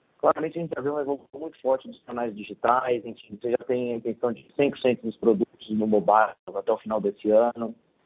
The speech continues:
Enfim, eu não vou repetindo aqui os números que você apresentou, mas são números que são encorajadores aqui no sentido do canal digital, né? Aí a minha pergunta é a seguinte, eh, a que medida vocês pensam, enfim,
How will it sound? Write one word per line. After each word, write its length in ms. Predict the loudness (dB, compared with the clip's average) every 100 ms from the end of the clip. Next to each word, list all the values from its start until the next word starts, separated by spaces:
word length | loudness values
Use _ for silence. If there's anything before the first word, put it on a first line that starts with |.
| _ _ _ _ -2
Enfim, 360 | 0 2 0
eu 80 | 0
não 80 | -6 _
vou 80 | -6
repetindo 340 | -6 -6 -4 -4
aqui 180 | -2
os 120 | -2 -2
números 220 | -8 -6
que 80 | 2
você 60 |
apresentou, 380 | 4 4 0 2
mas 140 | 2
são 120 | 6 6
números 280 | 6 2
que 200 | 0 -10 -10 -16 -20 _ 4
são 120 | 6
encorajadores 880 | 8 6 6 4 2 0 0 -2 -4
aqui 240 | -8 -8
no 180 | -6 -8
sentido 360 | -10 -6 -4 -4
do 80 | -4
canal 340 | -4 -4 -8
digital, 600 | -8 -10 0 4 4 0
né? 120 | -8 -14 _ _ _ _
Aí 260 | -2 2 2
a 40 |
minha 120 | 2 2
pergunta 280 | 2 2
é 20 | -2
a 20 |
seguinte, 320 | -4 -8 -16 _ -8
eh, 320 | -6 -6 -10 -18 -12
a 80 | -6
que 140 | -2 0
medida 380 | 0 0 -2
vocês 440 | 0 -2 -2 -6 -6 -8
pensam, 560 | -6 -2 -2 -2 -4 -10 -8 -8 -6 -4 -4
enfim, 260 | -6 -10